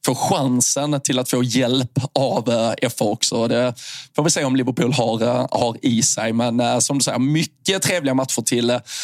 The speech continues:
till helgen och ett, eh, smörgåsbord som alltid borta på A T G.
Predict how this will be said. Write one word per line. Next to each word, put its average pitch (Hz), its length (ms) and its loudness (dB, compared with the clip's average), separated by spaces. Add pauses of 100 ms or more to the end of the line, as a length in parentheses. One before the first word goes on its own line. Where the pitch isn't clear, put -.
(120)
till 151 200 0
helgen 135 460 2
och - 300 -4
ett, 123 280 0
eh, 147 200 2
smörgåsbord 156 960 0
som 143 380 -2
alltid 156 560 0
borta 117 400 -2
på 135 200 2
A 135 40 -4
T 127 160 -4
G. 120 260 0